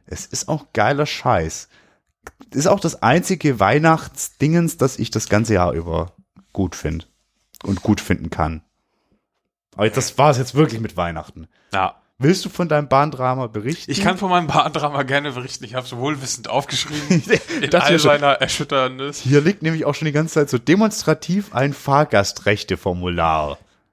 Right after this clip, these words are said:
Speaker 2: Das ist tatsächlich wirklich zufällig.
Speaker 1: Ich, das ja, aber es passt jetzt. Jetzt komm, hau raus. Das ist, ist eine gute Story.
Speaker 2: Ja, ich wollte,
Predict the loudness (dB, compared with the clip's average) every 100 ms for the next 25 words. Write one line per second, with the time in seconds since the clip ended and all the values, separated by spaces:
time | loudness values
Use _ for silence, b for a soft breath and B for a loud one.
0 | _ _ _ _ -2 0 0 -2 -4 -4
1 | -10 -10 -14 -14 -20 -18 -18 -18 -6 -4
2 | 2 2 4 6 6 4 0 -2 -4 -4
3 | -4 0 0 2 2 4 2 4 2 0
4 | -2 -4 -6 -4 -6 -6 -6 -6 -6 -6
5 | -6 -6 -2 -2 -2 -4 2 2 2 -2
6 | -4